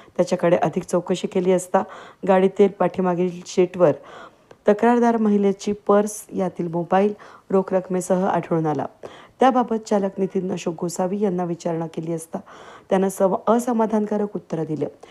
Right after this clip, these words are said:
त्यावरून त्याला त्याच्या ताब्यातील गाडीसह ताब्यात घेऊन कोतवाली पोलीस स्टेशन अहिल्यानगर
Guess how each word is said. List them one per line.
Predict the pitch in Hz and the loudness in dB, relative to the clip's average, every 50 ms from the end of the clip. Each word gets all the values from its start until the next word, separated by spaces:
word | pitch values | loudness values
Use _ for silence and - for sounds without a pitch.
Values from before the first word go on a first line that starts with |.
| - - - _ _ - | -20 -20 -20 _ _ 4
त्यावरून | 254 262 262 247 247 247 | 6 8 8 8 6 2
त्याला | 233 233 214 202 202 196 | 0 2 2 2 2 0
त्याच्या | - 190 185 - 190 180 - | -2 -2 -2 -2 -2 0 0
ताब्यातील | 180 165 175 170 - 185 175 | -2 -2 -2 -4 -2 -4 -4
गाडीसह | 170 170 156 156 160 156 - 170 170 165 160 | -2 -2 -2 -2 -4 -6 -6 -4 -4 -4 -4
ताब्यात | 160 156 147 160 156 | -6 -6 -6 -6 -8
घेऊन | 156 - - 180 175 - - - - - _ - | -6 -6 -6 -6 -6 -6 -12 -20 -20 -20 _ -2
कोतवाली | 196 190 - - 226 233 247 247 | -2 -2 2 2 2 2 2 2
पोलीस | - 233 220 214 | 0 0 0 0
स्टेशन | 214 - 208 - 220 208 | -2 -6 -6 -6 -6 -4
अहिल्यानगर | - - 175 170 180 185 180 175 170 160 185 | -4 -2 -2 -2 -2 -2 -2 -2 -2 -2 -4